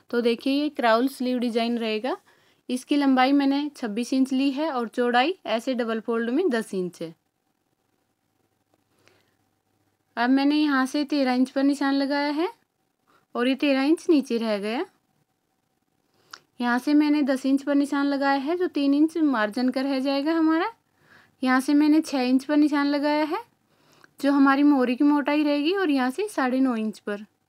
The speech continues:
अब इसको देखिए, हम ऐसे मिला के यहाँ पर ढाई इंच का निशान लगाएंगे और इसे हम ऐसे shape देंगे जैसे हम अपनी normal sleeve को देते हैं,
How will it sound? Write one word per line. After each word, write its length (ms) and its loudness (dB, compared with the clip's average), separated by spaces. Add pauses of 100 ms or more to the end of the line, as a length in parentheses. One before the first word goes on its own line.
(2250)
अब 160 0
इसको 240 -2
देखिए, 280 0
हम 120 6
ऐसे 280 0
मिला 280 4
के 140 -2
यहाँ 260 2
पर 180 0
ढाई 280 0
इंच 160 -4
का 140 -4
निशान 320 -2
लगाएंगे 500 0 (3250)
और 140 0
इसे 280 2
हम 240 4
ऐसे 380 -2
shape 260 0
देंगे 340 2
जैसे 300 0
हम 220 2
अपनी 240 4
normal 380 4
sleeve 280 -4
को 160 0
देते 280 -2
हैं, 180 -2